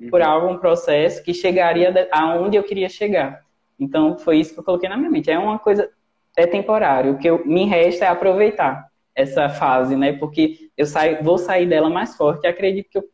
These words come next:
Speaker 1: sair mais forte, vou entrar em outra fase, né? Porque a vida é isso. São fases, são capítulos, e a gente acaba um, um capítulo, começa outro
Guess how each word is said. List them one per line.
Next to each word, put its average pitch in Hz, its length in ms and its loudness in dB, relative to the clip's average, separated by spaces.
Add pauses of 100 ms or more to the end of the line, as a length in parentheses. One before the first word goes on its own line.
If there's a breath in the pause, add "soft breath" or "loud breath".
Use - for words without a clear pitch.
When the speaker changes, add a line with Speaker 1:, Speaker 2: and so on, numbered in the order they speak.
(340)
Speaker 1:
sair 190 320 0
mais 208 200 -4
forte, 180 280 2
vou 190 80 0
entrar 190 260 -2
em 196 60 0
outra 190 220 0
fase, 180 340 0
né? 175 100 -2
Porque 175 140 -4
a 175 80 2
vida 190 240 -2
é 285 80 -2
isso. 156 240 -6 (320)
São 160 200 2
fases, 175 500 0
são 160 180 -4
capítulos, 175 580 -4
e 185 60 0
a 175 100 4
gente 175 320 -4 (220)
acaba 202 680 0
um, 156 600 0
um 147 40 -6
capítulo, 175 480 -4
começa 180 460 -6
outro 165 400 -4